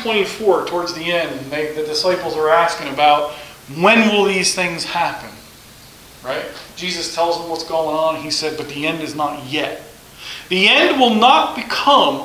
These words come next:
until the gospel has been preached to every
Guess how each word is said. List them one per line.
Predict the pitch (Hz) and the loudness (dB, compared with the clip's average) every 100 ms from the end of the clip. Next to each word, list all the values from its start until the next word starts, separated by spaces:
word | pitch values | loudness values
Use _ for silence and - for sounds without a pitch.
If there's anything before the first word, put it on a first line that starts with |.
| - | 2
until | 202 196 196 - - 302 180 127 127 - - - - - - - - - - - | 4 4 2 0 2 4 4 2 0 -6 -16 -20 -20 -20 -20 -20 -20 -20 -20 -6
the | 170 | -2
gospel | 175 202 233 - 254 | 4 4 4 0 -2
has | 202 180 | -2 -4
been | 180 160 | -6 -8
preached | - 202 208 - - - - - - - - | -10 -8 -8 -10 -14 -16 -20 -20 -20 -20 -14
to | - - - | -12 -12 -8
every | 165 160 160 170 170 | -4 -4 -6 -10 -10